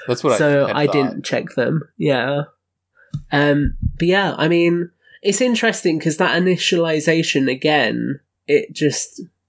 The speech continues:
Speaker 2: yeah. I don't know, it, it almost looks <laughs> like it's gone back to the interior of a Pelican with the way the inside of the helmet's structured,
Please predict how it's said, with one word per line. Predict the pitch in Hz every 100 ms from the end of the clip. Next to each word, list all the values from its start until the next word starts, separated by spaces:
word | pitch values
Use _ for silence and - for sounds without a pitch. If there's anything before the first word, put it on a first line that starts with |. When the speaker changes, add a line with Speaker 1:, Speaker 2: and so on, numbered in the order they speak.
| _
Speaker 2:
yeah. | - 139 131 123 - - - -
I | 196
don't | 254
know, | 269 247
it, | 202 214 -
it | - 220
almost | 240 247 240 226 220 -
looks | 196 - -
<laughs> |
like | 165 143 - -
it's | 175 160
gone | - 160 156 151 _ -
back | 147 -
to | -
the | 143 143
interior | 143 165 143 143 139 143
of | 131
a | 131
Pelican | 170 170 - 123
with | 123 120
the | 131
way | 131
the | 131 135
inside | 135 139 131 127
of |
the | 131
helmet's | 143 143 147 -
structured, | - 135 - 175 175